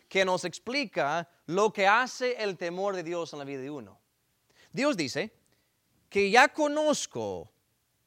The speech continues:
que temes a Dios. Ok, confirmado, ¿verdad? Abraham tiene temor de Dios. ¿Y cómo fue manifestado ese temor a Dios? Pues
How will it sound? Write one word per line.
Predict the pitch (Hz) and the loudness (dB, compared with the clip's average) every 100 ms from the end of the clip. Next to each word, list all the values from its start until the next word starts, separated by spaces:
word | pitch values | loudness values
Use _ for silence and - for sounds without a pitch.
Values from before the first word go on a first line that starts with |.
| _ | _
que | - 180 | 2 2
temes | - 202 226 233 - | 4 2 2 0 0
a | 196 | -2
Dios. | 156 170 120 87 - - - _ _ _ _ _ | 0 -4 -4 -8 -18 -20 -20 _ _ _ _ _
Ok, | - 117 _ _ | -16 -16 _ _
confirmado, | 156 143 160 190 135 | -6 -4 -2 0 0
¿verdad? | 113 104 202 - _ _ | -2 -8 -10 -14 _ _
Abraham | 135 147 156 180 | 0 4 6 4
tiene | 170 165 | 2 -6
temor | 143 139 139 | -6 -6 -4
de | 127 | -4
Dios. | 139 95 - - _ _ _ _ _ - | -6 -8 -16 -20 _ _ _ _ _ -12
¿Y | - 202 | -4 -4
cómo | - 269 339 320 | 4 6 6 2
fue | 233 262 | 0 0
manifestado | 233 220 202 208 - 214 233 262 269 | 2 0 0 -4 -4 0 4 4 4
ese | 226 190 | 0 -2
temor | 156 170 180 180 | -6 -6 -4 -2
a | 170 | -2
Dios? | 156 101 - - - - _ _ _ _ _ _ _ | -2 -4 -8 -14 -16 -18 _ _ _ _ _ _ _
Pues | - 185 202 - - | 0 2 4 0 -6